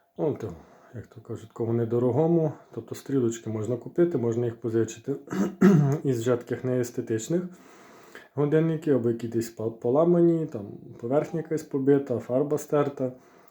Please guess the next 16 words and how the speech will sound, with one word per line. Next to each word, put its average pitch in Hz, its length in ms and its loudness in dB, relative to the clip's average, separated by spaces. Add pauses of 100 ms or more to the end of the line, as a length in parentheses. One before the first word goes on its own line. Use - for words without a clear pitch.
Так 131 220 -4
їх 120 100 -2
можна 120 240 0
трансформувати 113 760 -4
в 107 40 -6
якісь 110 260 -12
такі - 220 -12
цікаві, 113 540 -2 (380)
м, 135 280 0
домашні 120 460 -2
годинники. 151 500 2
Бачите, 123 340 0
на 131 160 0
одному, 120 440 2
в 113 80 -4
принципі, 117 460 -4